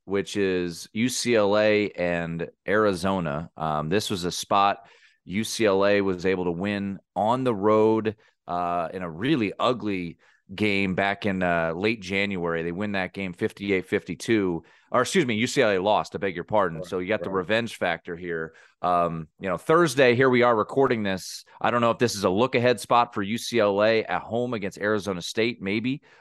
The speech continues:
Speaker 1: uh, catching or laying, uh, double digits against the Sun Devils. But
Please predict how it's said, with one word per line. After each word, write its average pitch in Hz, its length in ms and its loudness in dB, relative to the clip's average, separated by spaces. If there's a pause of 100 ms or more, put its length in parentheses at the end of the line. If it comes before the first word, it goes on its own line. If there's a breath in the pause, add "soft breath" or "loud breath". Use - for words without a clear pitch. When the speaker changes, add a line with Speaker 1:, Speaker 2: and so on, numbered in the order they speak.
Speaker 1:
uh, 90 240 2
catching 107 560 -2
or 85 200 0
laying, 104 320 2
uh, 95 200 -4
double 101 340 -2
digits 104 380 -4
against 90 400 -10
the 87 80 -2
Sun 127 300 -2
Devils. 85 360 0
But 90 320 0